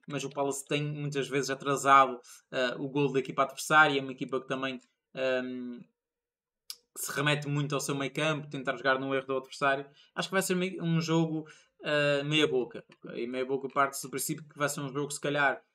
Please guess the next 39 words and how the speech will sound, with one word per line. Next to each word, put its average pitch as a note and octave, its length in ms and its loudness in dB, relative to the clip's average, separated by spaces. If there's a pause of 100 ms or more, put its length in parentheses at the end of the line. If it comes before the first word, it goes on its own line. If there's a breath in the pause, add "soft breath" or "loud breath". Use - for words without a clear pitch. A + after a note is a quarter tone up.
(220)
que C#3+ 80 -6
o C#3 140 -2
over C#3+ 220 2
dois C#3+ 200 0
e C#3+ 60 0
meio C#3+ 240 2
poderá C#3 300 2
existir D3+ 360 -6
oportunidades C#3+ 360 -2
no C#3 80 -4
mercado, D3 460 0
mas C#3 260 -6
não C#3 100 -4
será C#3+ 200 -2
um C#3 120 -4
jogo, C3 500 0 (280 loud breath)
ehm, C3 680 0
de C3+ 80 -6
prender C#3 420 2
o C3+ 100 2
adepto C3+ 420 2
à B2+ 60 4
televisão, B2+ 640 0 (300 soft breath)
ehm, B2 760 -4 (120)
ou B2 240 0
a A#2 60 -4
qualquer B2 520 -2
forma B2 500 -4
que A#2+ 80 -18
vocês B2+ 300 -4
têm B2+ 160 -6
de A#2+ 60 -8
ver A#2+ 140 -4
o A#2+ 60 -2
jogo. A2 260 -10 (600 loud breath)
Na G3 160 2
minha G#3+ 240 -2
humilde F#3+ 440 6
opinião, F3 540 0